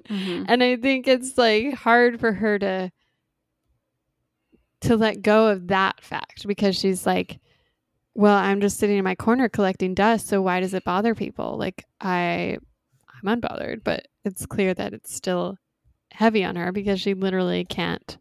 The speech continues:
Speaker 2: move on.
Speaker 1: You know, thinking about the, this, the person and the narrator, I kind of get the feel that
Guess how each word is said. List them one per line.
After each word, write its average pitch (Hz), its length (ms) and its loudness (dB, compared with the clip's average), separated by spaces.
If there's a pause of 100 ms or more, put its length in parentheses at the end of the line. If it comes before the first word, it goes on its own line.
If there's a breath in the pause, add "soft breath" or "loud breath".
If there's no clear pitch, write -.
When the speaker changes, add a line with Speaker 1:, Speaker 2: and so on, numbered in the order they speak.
(300)
Speaker 2:
move 170 220 -2
on. 160 160 -2 (440)
Speaker 1:
You 302 80 4
know, 277 100 -2
thinking 302 320 0
about 254 500 -2
the, 214 100 -4 (160)
this, 196 380 -4
the 208 100 -8
person 190 480 -6
and 190 80 -4
the 185 60 -2
narrator, 175 540 -4
I 185 80 -6
kind 208 340 -6
of 233 100 -6
get 269 160 -2
the 240 80 -6
feel 180 580 -2
that 160 680 -6